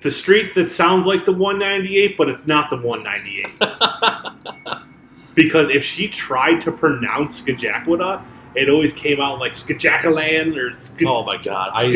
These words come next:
Speaker 1: Sk-, Skalalat. Like,
Speaker 2: and it, it's funny 'cause, like, my, like, my grandma used to mis-, misdispronunciate things all the time.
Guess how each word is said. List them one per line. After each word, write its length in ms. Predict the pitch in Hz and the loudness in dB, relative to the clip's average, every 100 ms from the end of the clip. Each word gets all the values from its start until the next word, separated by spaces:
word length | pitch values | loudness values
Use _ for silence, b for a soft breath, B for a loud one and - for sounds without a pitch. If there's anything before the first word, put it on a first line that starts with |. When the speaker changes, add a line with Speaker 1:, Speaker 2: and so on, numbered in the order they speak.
| - | 4
Speaker 1:
Sk-, 160 | - - | 2 0
Skalalat. 800 | 180 170 180 175 170 170 175 - - - - - 143 | 2 4 4 4 2 4 4 2 -10 -20 -20 -2 0
Like, 280 | 117 - - - _ | 0 -2 -16 -20 _
Speaker 2:
and 140 | 160 160 | 0 0
it, 120 | - | -2
it's 320 | 165 165 160 | -10 -6 -8
funny 280 | - 185 135 | -4 -4 -4
'cause, 160 | 123 110 | -6 -4
like, 320 | 113 110 - - _ _ _ _ _ _ _ _ _ _ _ _ _ _ _ _ _ _ | -4 -4 -12 -20 _ _ _ _ _ _ _ _ _ _ _ _ _ _ _ _ _ _
my, 260 | 120 135 139 | -2 -2 0
like, 220 | 135 - | -4 -2
my 140 | 131 | -4
grandma 300 | 120 120 131 | -2 -2 -2
used 200 | 98 85 | -4 -6
to 80 | 104 | -10
mis-, 320 | 92 101 - _ - 113 | -8 -10 -12 _ -12 -10
misdispronunciate 880 | 107 110 - 104 101 - 98 90 107 | -6 -6 -6 -8 -8 -8 -8 -6 -8
things 220 | 90 104 | -8 -6
all 100 | 92 | -6
the 80 | - | -6
time. 300 | 98 80 | -8 -8